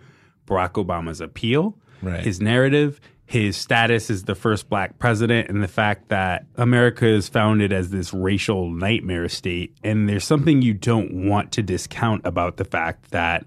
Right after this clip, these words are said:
Speaker 1: regardless of the policy contours of his presidency, he's the first black president. That's meaningful to a lot of people. We get it. And so
Speaker 2: Right.
Speaker 1: because people, I think, even after, a year after Obama's been out of office, right,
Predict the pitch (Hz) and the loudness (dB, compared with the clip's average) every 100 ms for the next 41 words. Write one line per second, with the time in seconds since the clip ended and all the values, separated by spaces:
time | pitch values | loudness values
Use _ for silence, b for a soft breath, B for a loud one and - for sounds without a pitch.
0 | - 123 110 127 135 131 120 - 107 104 | -4 -2 2 4 4 4 0 0 -2 -2
1 | 101 - 110 120 107 110 98 101 95 95 | -2 -2 0 2 2 -2 0 0 0 -2
2 | 90 82 80 80 113 101 92 85 87 85 | -2 -4 -8 -4 -2 0 -2 -2 -4 -4
3 | 90 87 87 110 98 101 92 - 87 87 | -4 -4 -2 -2 -2 -4 -2 -4 -4 -4
4 | 85 80 - 90 101 117 117 113 104 104 | -6 -8 -8 -6 0 2 2 0 0 0
5 | 90 85 85 90 - 82 80 B B 113 | 0 -2 -4 -6 -6 -6 -6 B B -4
6 | 98 151 110 92 151 143 165 143 131 117 | 2 2 4 2 4 4 6 6 6 4
7 | 98 92 - - 110 _ - 151 - 165 | 2 0 -4 -12 -14 _ -2 -2 2 4
8 | 180 - 190 180 156 127 - 131 123 143 | 4 4 0 4 4 2 -2 -2 0 2
9 | 127 - - 143 131 117 107 113 113 - | 2 0 -2 2 2 0 2 4 2 -2
10 | - 110 104 127 147 143 123 - 117 101 | -4 -4 0 4 6 6 6 4 2 2
11 | 101 98 87 87 82 80 80 80 - - | 2 2 -2 -4 -4 -6 -8 -12 -14 -18
12 | - - 95 98 | -16 -6 -4 -4